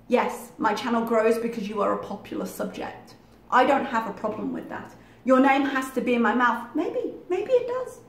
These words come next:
I know that when Charlie switched her content, she didn't get as many views. It's not an invalid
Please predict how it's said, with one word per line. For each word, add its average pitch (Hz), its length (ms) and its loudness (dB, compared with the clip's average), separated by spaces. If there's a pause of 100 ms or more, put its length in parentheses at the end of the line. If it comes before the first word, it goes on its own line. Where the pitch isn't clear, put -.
(640)
I 285 120 4
know 277 180 6
that 269 180 8
when 269 180 4
Charlie 254 320 2
switched - 340 0
her 247 80 -4
content, 285 560 4
she 247 100 -4
didn't 220 220 -4
get - 160 -4
as - 140 -6
many 180 220 -4
views. - 440 -6 (340)
It's 240 200 0
not 254 380 6
an 233 240 -2
invalid 240 840 2